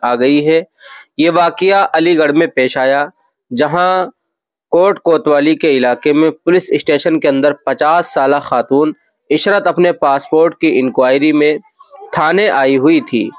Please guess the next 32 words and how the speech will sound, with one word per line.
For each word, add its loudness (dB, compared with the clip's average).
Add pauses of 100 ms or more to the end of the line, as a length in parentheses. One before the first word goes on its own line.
(280)
वो 4
उम्रा 2
पर 0
जाना -2
चाहती -2
थी, 0 (340)
ताहम 0
उन्हें 2
पुलिस -2
ने 2 (560)
पुलिस 0
स्टेशन 0
बुलाया 2
हुआ 2
था। -4 (920)
वो 2
अपने 2
एक 0
रिश्तेदार 0
के -4
साथ 0 (600)
पुलिस 0
स्टेशन -2
पहुंची, 0
जहां 0
इंस्पेक्टर -2
मनोज 0
शर्मा 0
से -2
बंदूक -2
चल 0
गई -2